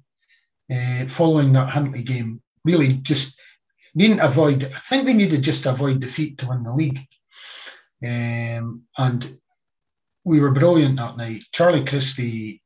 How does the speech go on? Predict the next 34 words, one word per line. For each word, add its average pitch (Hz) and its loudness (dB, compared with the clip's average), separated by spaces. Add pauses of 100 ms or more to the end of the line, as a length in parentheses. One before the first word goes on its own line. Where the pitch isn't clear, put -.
(400)
ran 127 0
the 120 -2
show. 110 -8 (420)
Uh, 117 -6 (240)
we 139 4
went 208 4
one 147 6
up, 143 4
but 165 4
I 170 0
don't 226 2
think 151 0
they'd 131 -4
had 123 -4
a - -10
kick 196 -2
of 147 -2
the 131 0
ball. 123 -2
We 127 -2
went 180 2
one 135 0
up, 131 0
and 139 -2
then 214 0
they 151 2
equalised 127 -4 (720)
from 139 0
a 135 2
free 131 -2
kick. - -2 (960)
But 160 -2
we 175 0
just, - -4